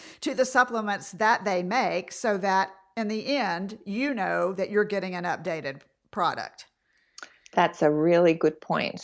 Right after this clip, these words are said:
Speaker 2: And, you know, just still thinking about why people don't take their vitamins, I do think that accessibility has been a problem in the past. You know, as bariatric vitamins were first introduced, you know, it was hard to get them.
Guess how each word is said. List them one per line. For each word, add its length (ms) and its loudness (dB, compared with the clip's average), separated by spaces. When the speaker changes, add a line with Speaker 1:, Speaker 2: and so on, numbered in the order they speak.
Speaker 2:
And, 340 4
you 100 4
know, 380 6
just 220 4
still 220 6
thinking 420 2
about 300 4
why 160 2
people 500 -4
don't 300 2
take 260 -6
their 140 0
vitamins, 580 0
I 60 -6
do 240 2
think 240 4
that 140 8
accessibility 880 6
has 180 0
been 160 0
a 60 0
problem 340 2
in 80 2
the 60 0
past. 800 0
You 80 2
know, 200 6
as 220 2
bariatric 560 0
vitamins 400 2
were 80 -4
first 320 4
introduced, 840 0
you 80 0
know, 160 4
it 240 6
was 160 -2
hard 260 2
to 80 -6
get 300 4
them. 240 0